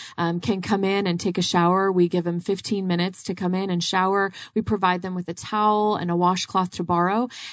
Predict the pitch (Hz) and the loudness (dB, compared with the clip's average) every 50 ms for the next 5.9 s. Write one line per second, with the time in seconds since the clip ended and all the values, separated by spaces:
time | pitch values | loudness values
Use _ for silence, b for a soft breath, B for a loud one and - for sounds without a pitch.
0 | B - 196 202 190 190 - - 180 196 202 190 208 196 202 196 190 - - - | B -4 -2 -2 -2 0 0 0 0 0 0 0 0 0 0 0 -2 -4 -2 0
1 | 185 175 180 185 185 180 - 185 180 185 180 180 - - - 175 - - 175 170 | 2 2 2 2 2 0 -2 -4 -2 -2 -2 -2 -2 -4 -4 -6 -4 -4 -6 -4
2 | 180 185 185 175 - 180 175 180 - - 190 180 180 - - 220 185 185 - 175 | -4 -4 -4 0 0 2 2 2 0 -2 -2 -2 -4 -2 -2 -2 -2 -2 -4 -6
3 | 170 - - 185 175 165 165 165 156 - - - 202 196 190 180 208 202 190 196 | -6 -4 -6 -8 -6 -6 -8 -8 -6 -6 -4 -4 -4 -4 -4 0 2 4 6 6
4 | 190 185 - 180 170 170 175 175 - - 185 175 170 170 165 165 165 165 170 - | 4 2 0 -2 0 2 2 2 2 -2 -2 0 0 0 0 0 0 0 -2 -2
5 | - 170 165 160 - 165 160 - - 160 156 - 165 160 147 - 90 - | -4 -4 -4 -4 -6 -8 -6 -4 -2 -2 -2 -2 -4 -8 -6 -8 -8 -10